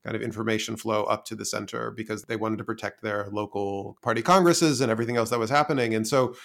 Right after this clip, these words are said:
this type of information politics, even when they know the problem and this type of problem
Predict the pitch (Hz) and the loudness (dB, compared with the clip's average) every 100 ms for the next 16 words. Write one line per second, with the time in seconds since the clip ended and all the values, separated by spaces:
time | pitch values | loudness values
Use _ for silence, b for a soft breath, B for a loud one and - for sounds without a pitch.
0 | B B 139 147 - 143 131 127 123 120 | B B 0 0 2 2 2 4 4 4
1 | 110 107 - 165 - 143 139 135 131 127 | 0 -6 -2 0 2 4 4 2 4 6
2 | 120 117 120 113 - - 160 151 135 131 | 6 4 0 0 -4 -4 2 2 6 4
3 | 123 110 113 120 131 135 120 123 117 117 | 4 2 2 6 6 6 4 6 6 6
4 | 113 107 107 113 - 120 117 117 110 117 | 2 -2 -4 -4 0 0 0 -4 -2 0
5 | 107 107 104 104 | 0 0 -4 -8